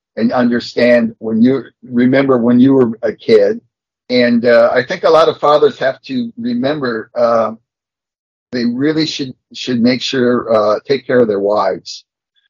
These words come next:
Their wife is like the center, the affection, love, and, uh, you always have to take care of your wife, respect your wife, and let your children see that.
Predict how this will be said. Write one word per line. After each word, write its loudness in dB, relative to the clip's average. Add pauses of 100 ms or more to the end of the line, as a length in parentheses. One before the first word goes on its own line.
(220)
Their 4
wife 4
is -4
like 0
the -12
center, -4 (140)
the -10
affection, -2
love, 2 (500)
and, -2
uh, 2
you -14
always 2
have -2
to -18
take -6
care -2
of -8
your -12
wife, -4
respect -2
your -4
wife, 2 (340)
and -4
let 4
your -4
children 0
see -4
that. -4